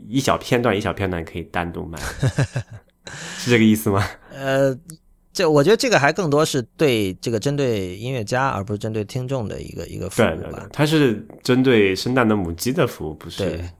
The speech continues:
Speaker 1: 吃蛋的鸡，呃，那个什么消费者的一个服务嘛。不过我觉得这里，刚才你提到一个问题，我觉得很有意思啊，就是说呃，软件的可重用性的价值是很高的，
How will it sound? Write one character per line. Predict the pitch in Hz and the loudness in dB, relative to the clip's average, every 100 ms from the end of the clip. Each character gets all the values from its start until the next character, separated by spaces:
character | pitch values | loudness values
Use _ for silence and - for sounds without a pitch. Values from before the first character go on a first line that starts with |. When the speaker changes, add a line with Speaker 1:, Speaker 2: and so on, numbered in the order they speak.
| _ | _
Speaker 1:
吃 | - 120 | -2 0
蛋 | 113 117 | 2 2
的 | 90 78 | 0 -4
鸡， | 90 - 120 113 | -8 -6 -6 -4
呃， | |
那 | 107 101 | -6 -6
个 | 92 87 | -6 -8
什 | - | -10
么 | 90 | -8
消 | 127 | -4
费 | 160 | -4
者 | 180 85 | -4 -8
的 | 82 | -8
一 | 82 | -8
个 | 85 | -10
服 | - - | -10 -12
务 | 78 - | -12 -12
嘛。 | - _ _ - - | -18 _ _ -20 -2
不 | - | 6
过 | |
我 | 226 | 6
觉 | 120 | 6
得 | |
这 | - | 4
里， | 226 151 - - - | 6 6 2 -10 2
刚 | 208 | 6
才 | 240 | 6
你 | 120 | 6
提 | - | 4
到 | 156 | 4
一 | 135 | 6
个 | 131 | 6
问 | 139 | 4
题， | 117 | 6
我 | 95 | 4
觉 | 104 | 4
得 | 104 | 4
很 | |
有 | 110 110 | 4 4
意 | 95 | 2
思 | 95 | -2
啊， | 90 | -4
就 | 113 | 0
是 | |
说 | 131 127 127 - - - _ _ | 2 2 2 -10 -20 -20 _ _
呃， | 120 101 95 | 2 2 4
软 | 104 110 85 | 4 4 2
件 | 87 180 147 117 | 2 4 4 2
的 | 98 90 87 | 2 0 -2
可 | - 101 | 0 0
重 | 87 - 92 | 0 -2 2
用 | 139 147 | 4 4
性 | 147 165 | 4 4
的 | 107 | 4
价 | - 98 | 4 2
值 | 82 | 2
是 | 87 104 | -2 -2
很 | 95 73 | -2 -2
高 | 87 82 90 | 0 2 0
的， | 87 | -4